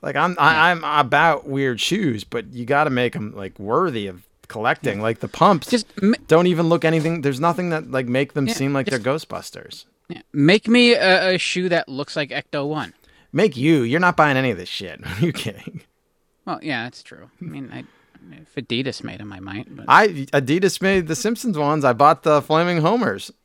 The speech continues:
Speaker 1: Or the Flaming Moes.
Speaker 2: Yeah, I'm a minimalist. I like my black three stripes
Speaker 1: I'm
Speaker 2: on
Speaker 1: not
Speaker 2: the
Speaker 1: wearing 'em.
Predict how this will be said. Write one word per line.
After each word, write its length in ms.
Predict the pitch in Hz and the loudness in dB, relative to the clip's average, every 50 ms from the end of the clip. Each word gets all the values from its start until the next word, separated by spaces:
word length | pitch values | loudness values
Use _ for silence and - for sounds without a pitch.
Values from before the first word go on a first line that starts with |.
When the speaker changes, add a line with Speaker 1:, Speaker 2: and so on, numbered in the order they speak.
| _ _ _ _ _ _ _ _ - | _ _ _ _ _ _ _ _ -6
Speaker 1:
Or 80 | 131 127 | -6 -4
the 80 | 117 | -2
Flaming 280 | - 156 160 160 160 156 | 0 0 2 2 2 2
Moes. 420 | 165 185 190 143 - 113 - - _ _ _ _ _ _ _ _ _ _ _ _ - | 2 2 2 0 -2 -4 -12 -18 _ _ _ _ _ _ _ _ _ _ _ _ 0
Speaker 2:
Yeah, 320 | 196 202 202 196 196 175 147 | 2 4 6 6 6 4 4
I'm 140 | 175 160 139 | 2 0 0
a 40 | 110 | -2
minimalist. 680 | 101 101 101 101 101 104 104 107 107 110 110 - - - - - _ - | -4 -6 -8 -8 -8 -8 -6 -6 -6 -6 -8 -10 -16 -18 -20 -20 _ -14
I 40 | - | -12
like 160 | 131 120 - - | -12 -12 -12 -12
my 80 | 123 | -16
black 420 | 113 - 101 101 101 101 - _ - _ _ | -14 -12 -10 -10 -10 -10 -12 _ -20 _ _
three 160 | _ - 110 110 | _ -20 -20 -20
stripes 260 | - - - - - | -20 -18 -14 -4 0
Speaker 1:
I'm 100 | 113 139 | 2 2
Speaker 2:
on 60 | 175 | 4
Speaker 1:
not 200 | 220 269 262 254 - | 4 4 2 2 2
Speaker 2:
the 40 | - | 2
Speaker 1:
wearing 260 | 170 226 226 175 143 | 2 2 2 2 0
'em. 280 | 117 107 101 95 92 | 0 -2 -4 -8 -10